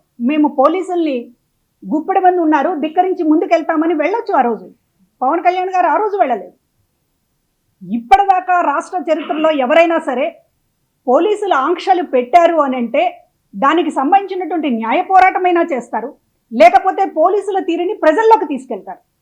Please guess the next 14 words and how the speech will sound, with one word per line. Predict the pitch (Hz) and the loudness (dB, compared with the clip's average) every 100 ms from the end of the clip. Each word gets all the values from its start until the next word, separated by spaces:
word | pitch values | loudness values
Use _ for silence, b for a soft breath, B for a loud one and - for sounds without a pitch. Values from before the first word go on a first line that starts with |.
| _ _ _ 226 | _ _ _ -2
అంతే | 277 392 359 | 4 4 4
తప్ప | - 226 247 _ _ _ _ 185 180 | -2 -6 -6 _ _ _ _ -6 0
గుంపులు | 339 427 427 370 | 0 2 -2 0
గుంపులుగా | 269 311 415 370 339 | -2 -2 -2 2 4
వచ్చి | 277 247 - 269 - _ _ _ _ _ _ _ 226 | 4 0 -4 -10 -12 _ _ _ _ _ _ _ 2
మీరు | 370 330 | 2 2
రూల్స్ | 269 453 - - | 2 0 2 0
పెడతారా, | 285 254 233 381 - _ - | 0 -2 -2 -4 -8 _ 0
మేము | 349 403 | 0 4
వైలేట్ | 392 453 440 320 | 4 6 2 0
చేస్తాం | 262 - 208 - _ _ _ _ _ 247 | -4 -6 -12 -12 _ _ _ _ _ 0
అనే | 294 311 311 | 0 0 2
కవ్వింపు | 262 277 427 427 403 | 2 4 2 2 -6
చర్యలకి | - 285 339 370 - | -2 -2 0 -2 -2